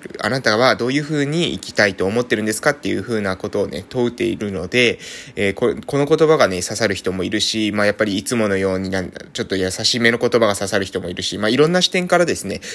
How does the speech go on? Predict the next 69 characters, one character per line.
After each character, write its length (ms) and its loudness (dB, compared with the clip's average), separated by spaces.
え 200 6
ー、 80 4
あ 60 2
な 80 0
た 100 2
は 40 4
な 140 -2
ぜ 140 2
生 100 0
き 60 -18
て 100 0
る 100 -2
ん 40 -8
で 80 -6
す 80 -8
か？ 200 -2
あ 40 -4
な 100 -6
た 80 0
は 100 2
な-、 280 -2
ど 160 4
う 60 4
い 60 4
う 60 4
ふ 120 0
う 120 0
な 320 0
一 140 0
生 120 2
を 60 6
送 140 0
り 80 0
た 120 4
い 60 0
ん 20 -4
で 80 -2
す 100 -6
か？ 200 0
と 260 -2
い 140 2
う 20 0
よ 120 4
う 40 -2
な 160 0
こ 100 -4
と 180 0
を 60 -2
ず 120 -10
っ 40 -12
と 120 2
問 160 2
う 20 2
て 100 -4
ま 120 -6
す 120 -8
よ 60 -8
ね。 160 0
ま 60 0
あ、 40 -4
こ 80 6
れ 60 8
は 60 6
リ-、 240 -2
ニ 180 -2
ー 40 -4
チ 80 -2
ェ 40 0
の、 200 0